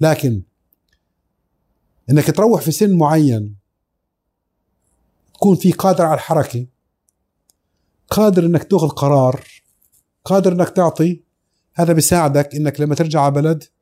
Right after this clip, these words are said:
تكون غربتك ومدى غربتك أقل فيها من إنك ترجع في سن متأخر. لا الأجيال الموجودة بتعرفك، ولا المجتمع بيعرفك،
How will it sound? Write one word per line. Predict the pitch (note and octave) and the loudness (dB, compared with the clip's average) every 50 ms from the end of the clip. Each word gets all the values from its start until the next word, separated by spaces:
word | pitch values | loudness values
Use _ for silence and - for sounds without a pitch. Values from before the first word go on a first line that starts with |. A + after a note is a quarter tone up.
| _ _ _ _ _ _ _ _ - A2 | _ _ _ _ _ _ _ _ -16 -16
تكون | - - F3 F3 F3 E3 | -12 -4 0 0 2 2
غربتك | D3 C#3 D3+ F3+ F#3 E3+ - - - D3+ C#3+ D3+ | 2 2 2 2 2 2 0 -2 -4 -4 -4 -2
ومدى | D3+ D3+ D#3 D#3 | -4 -4 0 0
غربتك | D3 C#3 D3+ D3+ D3 C#3 - D3 - - | 0 -2 -2 -4 -4 -4 -6 -8 -8 -8
أقل | A#2 - - E3 D3+ C#3+ | -12 -6 -4 -2 -2 -2
فيها | C3 - D3 D3+ C3+ A#2 B2+ C3 C3 C3 - _ _ _ _ _ | -2 -2 -2 -2 0 0 0 0 -2 -4 -6 _ _ _ _ _
من | - C#3 C3+ C#3+ | -4 -2 -2 -2
إنك | B2 - - | -2 -2 -4
ترجع | D3 C#3+ C3 C#3+ C3 | -4 -4 0 -2 -2
في | B2 - B2 | -2 -2 -4
سن | - D3+ C#3+ | -2 0 0
متأخر. | C#3+ C#3 B2+ - - - - - - B2+ B2+ B2 - - _ _ _ _ _ _ _ _ _ _ _ _ _ _ _ _ _ _ _ - | 0 0 -2 -2 -4 -6 -4 -2 -2 -2 -2 -2 -6 -18 _ _ _ _ _ _ _ _ _ _ _ _ _ _ _ _ _ _ _ 0
لا | A#2+ C#3+ D#3 D#3+ D#3+ D#3 | 2 4 4 4 4 4
الأجيال | D3+ C#3+ C#3+ C#3 A#2 A2 A#2+ C3+ C#3+ D3+ D3+ D3 C#3 C#3 | 2 0 0 -4 -6 -6 -4 -2 0 0 0 0 0 0
الموجودة | C3+ C3+ B2+ B2+ B2+ B2 A#2+ C#3+ D3+ C#3+ B2+ B2+ | -2 -2 0 0 -2 -2 -2 -2 -2 -2 -2 -2
بتعرفك، | A2+ - - B2 B2+ C3 A#2+ - C#3+ D3 - - - - - _ _ _ _ _ _ _ _ _ _ _ _ - | -4 -2 -2 -2 0 0 -2 -2 -4 -6 -6 -10 -20 -20 -20 _ _ _ _ _ _ _ _ _ _ _ _ -2
ولا | A#2 D3 - D3+ | 0 2 2 4
المجتمع | C#3+ C#3 C#3 C3 B2+ - D#3 D3 C#3+ A#2+ | 2 2 0 -2 -4 -4 -4 -2 -2 -2
بيعرفك، | A#2 A#2+ C3 C3+ C3 C3+ C3+ - - C#3+ C#3+ - - - | -2 -2 0 0 0 0 -2 -2 -4 -8 -8 -8 -20 -20